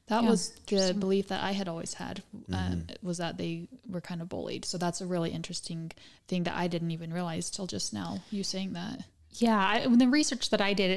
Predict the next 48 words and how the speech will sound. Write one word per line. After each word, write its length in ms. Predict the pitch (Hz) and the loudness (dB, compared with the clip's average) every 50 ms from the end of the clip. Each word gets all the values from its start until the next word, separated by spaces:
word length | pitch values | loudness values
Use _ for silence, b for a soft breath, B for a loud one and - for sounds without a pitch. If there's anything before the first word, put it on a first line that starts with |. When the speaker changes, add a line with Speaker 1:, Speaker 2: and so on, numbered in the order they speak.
| - | 2
Speaker 2:
it, 60 | - | 0
it 100 | - 247 | 0 0
sounded 200 | - 247 233 233 | 2 4 4 4
like 140 | 226 220 214 - | 4 4 4 2
they 100 | 202 202 | 0 0
came 200 | - 202 196 196 | 0 0 0 0
from 140 | 196 196 | 0 0
good 200 | 190 - 180 170 | 0 0 -2 -4
families, 800 | - - 233 220 226 226 220 220 214 214 214 214 208 214 214 - - | -2 2 4 6 6 8 8 8 6 6 6 4 4 2 2 2 0
like, 160 | 208 202 - | -2 0 0
they 100 | - 196 | -2 -2
did 220 | 175 - 196 190 | 0 0 0 0
have 200 | 196 - 208 208 | 0 0 0 -2
friends, 840 | - - - 208 190 196 196 196 196 196 196 190 185 180 - - - - - | -2 -2 0 2 4 4 6 6 6 6 6 4 2 0 -4 -6 -8 -6 -2
you 120 | 247 220 | 0 0
know, 120 | 208 208 208 | 0 0 0
they 100 | 208 196 | 0 0
had 180 | 214 208 - - | 0 0 0 -2
actually 280 | 196 - - - - 247 | -4 -2 -2 0 0 0
bright 300 | 185 - 180 196 214 - | 0 0 -2 -2 -2 -4
futures. 580 | - - 185 - - 240 233 233 240 220 - - | -4 -6 -4 0 2 4 4 4 4 2 2 2
Like, 240 | 196 180 190 - B B B B B B B B B B _ | 0 0 0 -4 B B B B B B B B B B _
um, 220 | - 247 240 226 226 | 2 4 4 6 4
I 60 | 247 | 6
do 120 | - 277 | 6 6
Speaker 3:
Mm. 40 | 262 | 6
Speaker 2:
think 140 | 277 277 - | 6 6 6
there 120 | 226 214 | 4 4
was 100 | 214 214 | 4 2
some 160 | - - 196 | 2 2 2
mental 280 | 190 180 180 - 196 190 | 2 2 0 0 -2 -2
health 360 | 175 180 165 170 170 - - - - - | 0 0 -2 -2 -4 -6 -12 -20 -8 -4
that 240 | 208 208 202 226 - | -2 -2 -2 -2 -4
played 200 | - - 220 208 | -4 -2 -2 -2
a 40 | 214 | -2
part. 480 | - - - 185 180 226 285 - 240 - - - | -4 -4 -4 -2 0 0 0 -2 -4 -6 -4 0
Speaker 3:
Yeah, 340 | 113 120 117 110 101 - - - - - | 4 4 6 6 4 2 -2 -8 -8 -4
so 480 | - 110 - 131 131 127 120 117 107 - - | 0 2 4 6 6 6 6 4 2 0 -2
one 300 | - - 117 127 135 131 | -2 0 2 4 4 4
of 140 | 123 110 95 | 4 4 4
'em, 140 | 98 95 101 | 2 2 4
and, 100 | 104 107 | 2 2
and 160 | 82 80 113 | 2 4 4
I 100 | 113 120 | 4 4
don't 220 | 120 120 107 - - - - _ _ _ _ - | 4 2 2 0 -4 -12 -20 _ _ _ _ -6
mention 400 | 95 101 107 107 - - 92 90 | -2 0 0 2 2 0 0 0
names 500 | 90 87 87 95 101 101 - - - - 117 | 2 0 0 0 0 -2 -4 -6 -6 -6 -6
Speaker 2:
Mm-hmm. 180 | 190 185 185 | -4 -4 -4